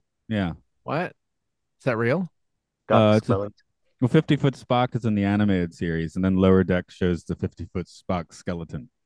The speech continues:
Speaker 2: Oh, was that, like, this week? I haven't, I haven't
Speaker 1: Nah,
Speaker 2: heard
Speaker 1: that was, like,
Speaker 2: that.
Speaker 1: last year.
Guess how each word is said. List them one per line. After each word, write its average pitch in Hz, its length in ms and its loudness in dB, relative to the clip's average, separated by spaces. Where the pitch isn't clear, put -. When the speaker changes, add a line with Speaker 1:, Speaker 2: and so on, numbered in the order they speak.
Speaker 2:
Oh, 131 120 0
was 120 140 0
that, 139 120 2
like, 139 220 -2
this 127 200 -8
week? 120 300 -6
I 123 60 -8
haven't, 113 240 -8
I 123 180 -12
haven't 117 140 -8
Speaker 1:
Nah, 127 140 2
Speaker 2:
heard 117 80 4
Speaker 1:
that 120 40 6
was, 127 100 6
like, 113 100 2
Speaker 2:
that. 98 60 -2
Speaker 1:
last 90 300 2
year. 87 260 0